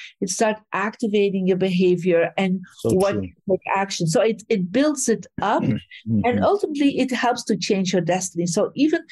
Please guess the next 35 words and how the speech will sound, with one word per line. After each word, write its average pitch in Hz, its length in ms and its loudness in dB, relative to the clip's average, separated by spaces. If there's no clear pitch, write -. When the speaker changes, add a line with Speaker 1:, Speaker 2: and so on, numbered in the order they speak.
Speaker 1:
if 220 140 2
you 233 120 2
come 302 380 -2
from 220 240 0
a 190 80 2
family 214 600 0
that 190 360 0
is 180 300 2
not 180 240 0
so 180 200 0
wealthy, 190 580 2
you 220 320 2
can 240 200 0
Speaker 2:
Mm. 170 80 -4
Speaker 1:
actually 269 300 -6
create 180 440 2
wealth 226 240 2
because 220 380 -2
it 196 180 -2
changes 294 540 -2
ultimately 208 720 2
your 202 280 4
destiny. 170 720 2
So 240 540 2
this 285 300 0
is, 302 200 2
like, 202 300 2
what 233 300 0
you 190 80 0
can 180 280 0
find 180 340 0
out 208 340 0
on 185 140 2
the 180 240 0
app. 208 300 -2